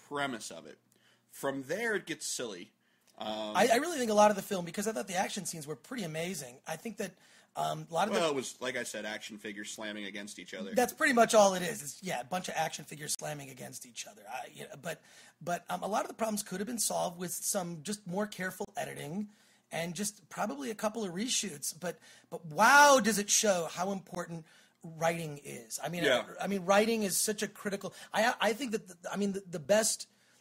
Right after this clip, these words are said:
Speaker 2: I, I really think that the best filmmakers today are actually coming from television,
Speaker 1: Mm.
Speaker 2: because, because I think that, um, television every week you get the opportunity,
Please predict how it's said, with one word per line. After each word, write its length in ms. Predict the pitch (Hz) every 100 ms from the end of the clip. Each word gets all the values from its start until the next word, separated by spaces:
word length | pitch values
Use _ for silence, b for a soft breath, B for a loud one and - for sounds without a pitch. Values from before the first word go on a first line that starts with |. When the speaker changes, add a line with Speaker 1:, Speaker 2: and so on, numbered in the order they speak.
| b
Speaker 2:
I, 80 | 160 -
I 20 |
really 320 | 180 196 269
think 160 | 208 208
that 80 | -
the 80 | 165
best 320 | 185 - -
filmmakers 440 | 170 220 156 160
today 200 | - 147
are 40 | 147
actually 200 | 165 175
coming 200 | 175 156
from 160 | 151
television, 580 | 135 160 202 175 147 131 - _
Speaker 1:
Mm. 200 | 127 117 104 B 175
Speaker 2:
because, 480 | 175 175 208 190 180 -
because 280 | 180 214 196
I 80 |
think 340 | 185 - 254 240
that, 160 | 208 - _ _ -
um, 200 | 185 175
television 580 | 156 208 240 208 220 202
every 200 | 185 202
week 360 | 165 160 151 -
you 140 | 175
get 180 | 175 190
the 140 | 175
opportunity, 720 | 165 170 190 185 160 151 151